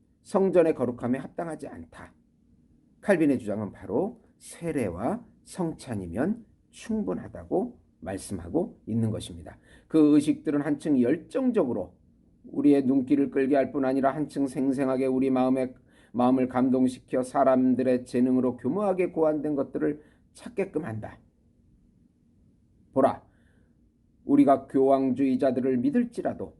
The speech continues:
그 무엇으로 대체될 수 없는 이 비교할 수 없는 형상의 은총을. 예.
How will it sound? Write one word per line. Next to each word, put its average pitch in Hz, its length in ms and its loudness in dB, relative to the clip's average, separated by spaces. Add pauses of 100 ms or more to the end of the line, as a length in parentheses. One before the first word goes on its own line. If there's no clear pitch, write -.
(120)
그 - 120 -4
무엇으로 202 680 4
대체될 165 520 -6
수 - 160 -10
없는 113 360 -6 (520)
이 127 240 2
비교할 131 420 4
수 127 180 -4
없는 113 340 -2
형상의 196 600 -6 (160)
은총을. - 640 -14 (580)
예. - 180 -20